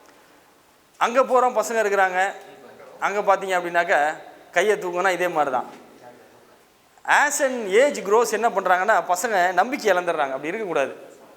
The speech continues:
யாருக்கு போலீஸ் ஆகணும்? சரி, யாருக்கு டாக்டர் ஆகணும்?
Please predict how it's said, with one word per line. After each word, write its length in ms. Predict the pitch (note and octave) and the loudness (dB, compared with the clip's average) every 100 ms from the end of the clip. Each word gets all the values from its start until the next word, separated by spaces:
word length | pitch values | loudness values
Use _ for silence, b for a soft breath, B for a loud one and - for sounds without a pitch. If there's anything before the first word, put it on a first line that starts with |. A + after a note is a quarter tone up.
| _ _ b b b | _ _ b b b
யாருக்கு 320 | F#3+ B3+ A3+ | 2 2 2
போலீஸ் 260 | A#3 B3+ G#3 | -2 -2 0
ஆகணும்? 240 | F3 B2 - - - - - - _ _ _ _ _ _ _ _ _ _ _ _ - _ _ _ _ _ _ _ - | -2 -4 -12 -20 -20 -20 -20 -20 _ _ _ _ _ _ _ _ _ _ _ _ -20 _ _ _ _ _ _ _ -12
சரி, 200 | - D#3+ | -4 2
யாருக்கு 280 | G3+ G#3 | 2 4
டாக்டர் 260 | G3 A3+ G#3+ | 2 2 0
ஆகணும்? 200 | D#3+ A2+ | -2 -6